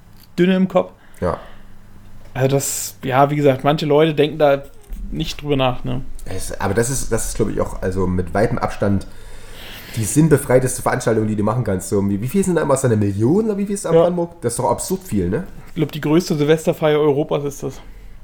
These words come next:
Speaker 2: Ey, da möchte ich echt nichts beschreien, Leute, aber, äh, also wenn da wirklich irgend so ein I-S-Freddy, also besser als da kann das ja nur gar nicht haben, oder? Also das, äh
Speaker 1: Nee, aber da sind natürlich auch krasse Kontrollen, ne, muss man sagen.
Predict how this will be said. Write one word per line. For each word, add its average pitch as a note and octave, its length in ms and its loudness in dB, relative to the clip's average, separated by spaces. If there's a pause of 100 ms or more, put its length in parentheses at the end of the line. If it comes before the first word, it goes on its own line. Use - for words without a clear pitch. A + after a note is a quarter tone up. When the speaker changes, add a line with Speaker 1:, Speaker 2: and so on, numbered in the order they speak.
(400)
Speaker 2:
Ey, B2+ 100 4
da B2+ 100 4
möchte E3 220 6
ich F3 80 2
echt E3+ 140 2
nichts D#3+ 160 0
beschreien, D3 360 2
Leute, A2 220 4
aber, G#2+ 260 0
äh, A2 140 0
also A2+ 300 0
wenn A2+ 180 0
da F3 300 2
wirklich E3 160 -4
irgend D3 180 -2
so C#3 80 -2
ein G2 120 -4
I-S-Freddy, C#3 840 0
also A#2+ 180 2
besser C#3+ 320 0
als A#2 220 2
da C#3 180 2
kann D3 160 0
das C3+ 140 2
ja B2+ 100 4
nur A#2 100 2
gar A#2+ 120 2
nicht A#2 120 2
haben, B2 220 0
oder? D3+ 260 -4
Also A2 240 0
das, A#2+ 280 -4
äh A#2 340 0
Speaker 1:
Nee, C#3+ 220 4
aber C#3 200 4
da C#3+ 120 4
sind D#3+ 120 0
natürlich F#3 220 0
auch F3+ 80 0
krasse F#3+ 240 0
Kontrollen, F3 540 2
ne, C#3 140 0
muss D3 140 -6
man D#3 140 0
sagen. C#3 400 0